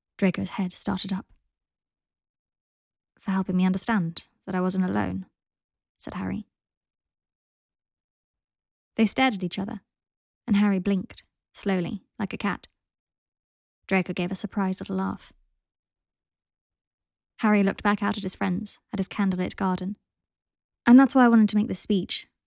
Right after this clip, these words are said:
even though obviously it's probably been a real train wreck and Ron's gonna make fun of me for it for years. But I thought, what if one of you thinks you're alone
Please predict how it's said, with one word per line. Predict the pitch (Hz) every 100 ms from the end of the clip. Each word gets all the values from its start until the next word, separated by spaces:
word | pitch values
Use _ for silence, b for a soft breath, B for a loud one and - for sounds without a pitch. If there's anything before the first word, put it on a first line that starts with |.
| _ _ _ -
even | 190
though | -
obviously | 180 196 -
it's | 175 -
probably | 190 185
been | 175
a | 170
real | 170
train | 160 - 185 175
wreck | 165 165 -
and | 175 175
Ron's | 196 185
gonna | 180
make | 175
fun | - 180
of | 175
me | 165
for | 165
it | 165
for | 165
years. | 170 180 160 202 - _ _ _ _ _ _ _ _ _ _ _ -
But | 214
I | 214
thought, | 262 247 - _ _ _ _ _ _ _ _ _ _ _ -
what | 226 269
if | 269
one | 269
of | 240
you | 233 233
thinks | 208 196 196
you're | 190
alone | 190 185 165 170